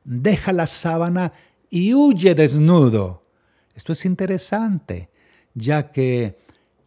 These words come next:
oiga, hay otro pasaje bíblico, otro pasaje atrás, atrás, en Génesis, que hi-, alguien que hizo lo mismo en su momento de tironeo,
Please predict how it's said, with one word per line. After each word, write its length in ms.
oiga, 280
hay 120
otro 260
pasaje 520
bíblico, 800
otro 340
pasaje 640
atrás, 720
atrás, 560
en 320
Génesis, 1000
que 160
hi-, 280
alguien 440
que 220
hizo 380
lo 160
mismo 1120
en 180
su 220
momento 680
de 120
tironeo, 1120